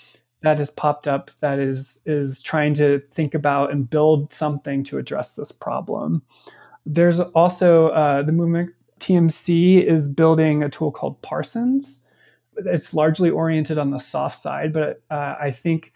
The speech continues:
that Parsons could start existing in a way that could be used for both the soft side and the hard side. I think Parsons needs to mature a little bit beyond code and into more of product.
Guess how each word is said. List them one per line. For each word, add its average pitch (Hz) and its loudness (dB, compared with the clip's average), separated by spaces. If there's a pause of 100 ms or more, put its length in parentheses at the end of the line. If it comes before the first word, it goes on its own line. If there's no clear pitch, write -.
(280)
that 160 0
Parsons 156 0
could 147 -2
start 165 -2
existing 147 -2 (260)
in 156 2
a 151 4
way 143 4
that 143 2
could 151 -4
be 143 2
used 139 0
for 147 -2
both 143 -2
the 147 -6
soft 143 -2
side 147 -2
and 143 -2
the 139 -4
hard 147 -2
side. 147 2
I 151 4
think 185 0 (400)
Parsons 170 4
needs 160 4 (100)
to 160 6
mature 151 2
a 165 6
little 156 4
bit 151 2
beyond 143 2
code 165 2 (320)
and 160 -2
into 151 -2
more 147 0
of 135 -6
product. 127 -8